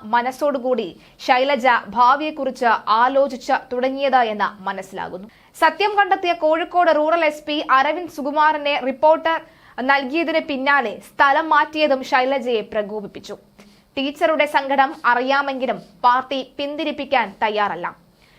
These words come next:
ലോക്സഭാ തെരഞ്ഞെടുപ്പിന് തൊട്ടുമുൻപ് വടകരയിലെ വിവാദമായ കാഫിർ സ്ക്രീൻഷോട്ട് ആദ്യം പ്രചരിച്ചത് ഇടത് സൈബർ WhatsApp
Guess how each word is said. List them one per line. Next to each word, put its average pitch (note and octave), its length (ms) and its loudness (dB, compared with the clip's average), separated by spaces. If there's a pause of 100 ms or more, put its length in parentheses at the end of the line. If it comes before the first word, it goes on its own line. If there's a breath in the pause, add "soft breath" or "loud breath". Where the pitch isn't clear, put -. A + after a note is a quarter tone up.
(220 soft breath)
ലോക്സഭാ F4+ 600 2
തെരഞ്ഞെടുപ്പിന് D#4 680 0
തൊട്ടുമുൻപ് C4+ 520 -4 (180)
വടകരയിലെ D4+ 580 2
വിവാദമായ C#4+ 720 2
കാഫിർ D#4 540 2
സ്ക്രീൻഷോട്ട് D#4 640 -2
ആദ്യം D4+ 540 2
പ്രചരിച്ചത് C4 600 -2 (300 loud breath)
ഇടത് F#4+ 320 2
സൈബർ D#4+ 420 2
WhatsApp C#4+ 460 2